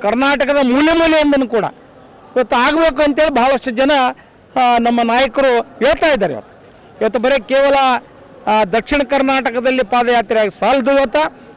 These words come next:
ಉತ್ತರ ಕರ್ನಾಟಕದಲ್ಲಿ ಕೂಡ ಇವತ್ತು ಬೀದರ್ದಿಂದ ಬಳ್ಳಾರಿವರೆಗೆ ಆಗಿರ್ಬೋದು, ದಾವಣಗೆರೆಯಿಂದ ಬಳ್ಳಾರಿವರೆಗೆ ಆಗಿರ್ಬೋದು, ಈ ರೀತಿ ಕಾರ್ಯಕ್ರಮಗಳು ಮಾಡೋದ್ರ ಮುಖಾಂತರ ಹೆಚ್ಚಿನ ಸಂಖ್ಯೆ, ಅದು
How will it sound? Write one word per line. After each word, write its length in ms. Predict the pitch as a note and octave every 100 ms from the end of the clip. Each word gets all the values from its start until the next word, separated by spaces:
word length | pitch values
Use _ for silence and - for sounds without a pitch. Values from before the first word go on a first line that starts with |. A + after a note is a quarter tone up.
| - G3
ಉತ್ತರ 180 | - E4 D#4
ಕರ್ನಾಟಕದಲ್ಲಿ 640 | D4 D4 C#4+ B3 C4+ C4 B3 A#3
ಕೂಡ 100 | F#3 - - - - -
ಇವತ್ತು 220 | G3 G3 E3
ಬೀದರ್ದಿಂದ 580 | G3+ A#3+ B3+ G#3+ B3 B3 A#3 G#3+ - - - C3+
ಬಳ್ಳಾರಿವರೆಗೆ 600 | F#3 B3+ C4+ C4 B3+ B3 A#3
ಆಗಿರ್ಬೋದು, 500 | A3 G#3+ G#3+ G3 F#3 F3 - - -
ದಾವಣಗೆರೆಯಿಂದ 760 | E3 A3+ B3+ A#3+ B3 A#3+ A3+ A3 G#3+ G#3 - - C#3+
ಬಳ್ಳಾರಿವರೆಗೆ 600 | F3 B3 C#4 C#4 C4 A#3+ A3+
ಆಗಿರ್ಬೋದು, 540 | A3 G#3+ G3+ G3+ F#3 F3 - - - G3
ಈ 20 | D4 D#4+
ರೀತಿ 220 | C#4+ D4+ C#4
ಕಾರ್ಯಕ್ರಮಗಳು 560 | C4 C4+ C4+ C4 B3 B3 A#3
ಮಾಡೋದ್ರ 300 | A#3+ A#3 A#3
ಮುಖಾಂತರ 480 | A3 - B3+ C4+ C#4+ A3
ಹೆಚ್ಚಿನ 320 | A3 - E4+ E4 C4+
ಸಂಖ್ಯೆ, 260 | D4 A#3+ G3 - - -
ಅದು 140 | G3+